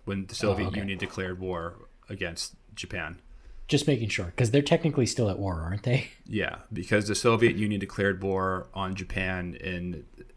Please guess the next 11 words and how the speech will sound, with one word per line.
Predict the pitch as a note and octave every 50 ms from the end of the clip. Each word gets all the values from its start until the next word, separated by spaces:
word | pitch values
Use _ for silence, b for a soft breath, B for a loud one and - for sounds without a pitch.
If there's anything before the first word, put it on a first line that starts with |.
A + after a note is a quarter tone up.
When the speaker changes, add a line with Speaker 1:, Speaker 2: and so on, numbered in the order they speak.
| - -
Speaker 1:
I | - D#2+ E2+
think, | - - G#2 G2 F#2+ -
about | F#2+ F2 F2 E2+ E2 E2 E2 - -
a | - G2+
month | G2 F#2+ F#2+ F#2+ F#2+ F#2 G2 G2+ - - - - - -
before | G#2+ F2+ - - - G2 F2+ E2+ D#2+ D#2+ E2 E2+ F2 -
they | F#2+ F#2
sur-, | - - F2 D#2 - - - - -
we | G#2
dropped | F#2+ - - F#2 F2 F2 -
the | -